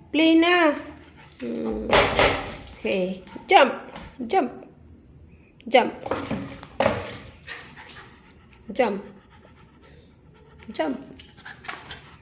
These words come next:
Jump. Jump. Jump. Higher. Jump. Higher.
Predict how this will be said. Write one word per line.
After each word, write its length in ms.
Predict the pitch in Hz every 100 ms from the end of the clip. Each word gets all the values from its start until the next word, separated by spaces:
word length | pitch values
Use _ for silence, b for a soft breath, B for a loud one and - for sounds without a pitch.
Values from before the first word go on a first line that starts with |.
| - - - - - - -
Jump. 180 | - - - - - - - - - 320 - - - - - - - - - - - - - - - - -
Jump. 240 | 330 285 - - - - - - - -
Jump. 360 | 226 302 302 247 - - - - -
Higher. 440 | - 302 247 113 90 - - - - -
Jump. 240 | 285 262 - - - - - - - -
Higher. 360 | 330 285 208